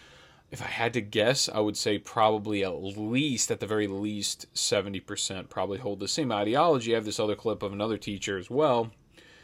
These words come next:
talking about how she does not have a flag, the United States flag, because it makes her feel awkward and weird to have the United States flag in her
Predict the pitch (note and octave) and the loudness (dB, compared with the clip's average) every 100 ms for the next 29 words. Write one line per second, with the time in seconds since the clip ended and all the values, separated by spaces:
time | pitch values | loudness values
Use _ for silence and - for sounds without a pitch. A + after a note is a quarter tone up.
0 | - A#3 A3+ A#3 G#3+ G3 F#3+ D3 - G3 | -2 2 4 6 6 6 4 4 2 0
1 | A3 E3+ C3+ C#3+ D#3+ D#3 - - _ _ | 6 6 6 6 6 6 2 -10 _ _
2 | _ _ _ _ - - D#3+ D#3+ C3 - | _ _ _ _ -20 0 4 6 4 4
3 | D3 D#3+ C3 G2+ G#2+ A#2+ C3 - C#3+ C3 | 4 6 6 4 0 0 0 0 -2 -2
4 | B2 B2 C3+ B2 G#2+ A#2 A2+ - _ - | -2 0 0 -2 0 0 0 -4 _ -20
5 | - _ _ _ _ _ B2 C3 - - | -20 _ _ _ _ _ -4 -2 0 -2
6 | - C3 - A2 - C3 G#2+ G2 G2 A#2+ | 0 0 2 -2 0 -2 -2 -4 0 2
7 | B2+ G#2 A2+ G2+ G#2 G#2+ G#2+ - G#2+ - | 4 2 -2 -4 -4 -4 -4 -4 -6 -4
8 | D3 E3+ C#3+ A2 G#2 | 2 4 4 0 -2